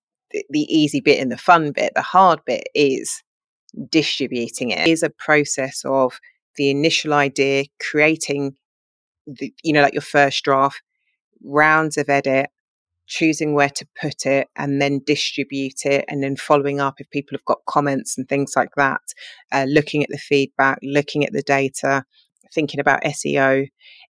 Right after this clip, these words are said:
It is a whole shebang, and it's an amazing skill to acquire. And if I can do it, anyone can do it. And the beauty of all of this is that,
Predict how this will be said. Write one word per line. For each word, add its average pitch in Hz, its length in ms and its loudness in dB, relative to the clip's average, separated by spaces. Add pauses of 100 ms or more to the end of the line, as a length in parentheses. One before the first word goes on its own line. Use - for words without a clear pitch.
(140)
It 147 240 0
is 160 420 2
a 151 100 4
whole 147 380 2
shebang, 131 680 -4 (340)
and 170 140 2
it's - 160 -2
an 160 80 -2
amazing 156 540 0
skill 143 340 0
to - 320 -2
acquire. 127 560 -2 (400)
And 139 100 -4
if 127 120 -6
I 190 140 6
can 135 180 -2
do 139 160 2
it, 135 160 0 (160)
anyone 127 340 0
can 127 200 -2
do - 140 -2
it. - 180 -4 (200)
And 139 140 -4
the 131 80 -4
beauty 160 360 2
of - 140 -6
all 147 180 4
of 131 120 -4
this 123 420 -4 (560)
is 139 220 0
that, 127 260 0